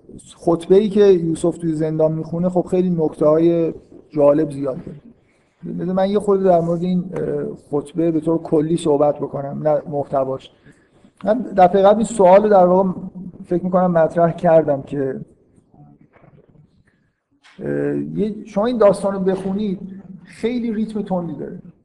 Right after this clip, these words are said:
اصولاً ریتم تندی داره، م-، مرتب داره وقایع اتفاق میفته، به غیر از همین یه جایی که می‌رسه توی زندان، دو تا رویا تعریف می‌شه، دیگه اتفاقی نمیفته دیگه، دو تا رویا داره تعریف می‌شه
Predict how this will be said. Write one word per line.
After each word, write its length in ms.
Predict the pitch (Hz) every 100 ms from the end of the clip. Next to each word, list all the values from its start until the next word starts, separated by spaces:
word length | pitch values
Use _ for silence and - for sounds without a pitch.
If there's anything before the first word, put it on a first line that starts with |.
| -
اصولاً 460 | 147 - 175 190 214
ریتم 240 | 208 185 165
تندی 280 | 135 120 101
داره، 120 | - -
م-، 220 | 151 160
مرتب 380 | 170 175 175 208
داره 140 | 202
وقایع 460 | 196 175 165 170 196
اتفاق 420 | 170 151 156 151
میفته، 260 | 147 143 156
به 200 | 165 220
غیر 240 | 226 214
از 300 | 196 190 185 - _ - - _ _ -
همین 300 | - 180 214
یه 120 | 202 170
جایی 240 | 190 190
که 80 | 196
می‌رسه 340 | 190 180 -
توی 140 | 175 165
زندان، 440 | 151 139 135 147 - _ -
دو 100 | 220
تا 80 |
رویا 380 | 240 202 190 214
تعریف 400 | 214 190 170 -
می‌شه، 360 | 160 160 160 - - - 214 - _ _ _
دیگه 220 | 160 202 214 -
اتفاقی 560 | 185 185 202 196 233 254
نمیفته 460 | 240 214 160 156 147
دیگه، 160 | 147
دو 100 | 170
تا 80 | 214
رویا 340 | 202 185 196
داره 160 | 214 202
تعریف 380 | 185 165 165 170
می‌شه 320 | 156 160